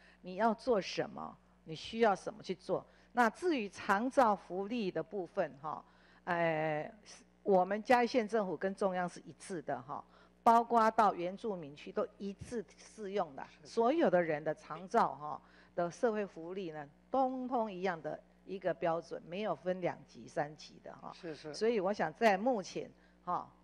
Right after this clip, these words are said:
Speaker 1: 呃，原住民基本法里面，我们重点还是在还地于那个有关那个，呃，生计的问题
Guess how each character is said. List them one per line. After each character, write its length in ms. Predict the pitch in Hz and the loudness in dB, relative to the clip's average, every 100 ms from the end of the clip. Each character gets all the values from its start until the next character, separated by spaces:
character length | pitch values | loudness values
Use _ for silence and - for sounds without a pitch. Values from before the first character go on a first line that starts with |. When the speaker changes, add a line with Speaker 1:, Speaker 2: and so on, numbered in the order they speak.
| _ _ | _ _
Speaker 1:
呃， 480 | 165 156 151 147 143 | -8 -6 -6 -8 -10
原 220 | 202 196 247 | -4 -4 -4
住 160 | 277 | -8
民 160 | 202 175 | -8 -10
基 160 | - | -14
本 220 | 202 180 185 | -8 -8 -8
法 180 | - | -8
里 160 | 160 151 143 | -8 -12 -12
面， 180 | 175 - _ _ _ | -12 -12 _ _ _
我 160 | 175 175 | -8 -2
们 360 | 190 202 196 170 | -2 -4 -10 -16
重 200 | - 226 170 | -6 -6 -6
点 180 | 151 82 | -16 -18
还 200 | - 160 | -14 -14
是 160 | 170 202 | -12 -16
在 360 | - 190 160 - | -4 -4 -4 -8
还 160 | 160 175 175 | -10 -10 -12
地 200 | 202 160 | -12 -12
于 320 | - 156 151 _ 190 | -14 -14 -16 _ -14
那 100 | 185 | -10
个 600 | 190 160 156 151 147 147 - | -8 -8 -8 -8 -10 -14 -18
有 140 | 170 156 | -18 -8
关 240 | 196 190 | -6 -4
那 100 | 196 | -6
个， 320 | 190 160 156 - _ _ _ _ | -6 -6 -6 -10 _ _ _ _
呃， 440 | 165 165 156 151 147 | -10 -8 -6 -8 -10
生 280 | - 208 | -6 -8
计 220 | 202 208 165 | -8 -12 -12
的 80 | |
问 160 | 151 180 - | -8 -10 -12
题 240 | - - | -18 -18